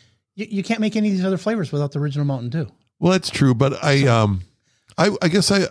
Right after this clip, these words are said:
Speaker 1: I know it's easily available, and it's that, that makes it, some of the allure go away.
Speaker 2: Well, it's not necessarily even the easily available. It's, it's the, and I know people, they're, people love Mountain Dew.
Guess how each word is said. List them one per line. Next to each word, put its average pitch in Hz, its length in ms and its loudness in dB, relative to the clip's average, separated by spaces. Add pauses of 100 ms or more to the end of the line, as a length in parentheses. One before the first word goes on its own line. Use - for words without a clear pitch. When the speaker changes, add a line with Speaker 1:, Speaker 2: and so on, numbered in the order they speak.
(240)
Speaker 1:
I 185 100 2
know 262 160 2
it's - 180 -6
easily 190 380 2
available, 147 580 0
and 139 80 -2
it's 110 240 -10
that, 127 260 -4
that 135 160 0
makes 139 400 -2
it, - 280 -12
some 147 180 0
of 151 80 2
the 127 280 -4
allure 131 400 0
go 135 140 0
away. 117 440 -4 (240)
Speaker 2:
Well, 196 160 4
it's 190 160 0
not 214 140 2
necessarily 170 420 2
even 151 200 2
the 123 80 4
easily 123 380 4
available. 107 640 2
It's, - 220 -4
it's - 280 -2
the, 120 360 2 (920)
and 147 120 -2
I 214 60 0
know 233 120 0
people, 165 520 2 (120)
they're, 160 200 0 (1040)
people 131 380 0
love 98 280 2
Mountain 80 280 -2
Dew. 78 120 -6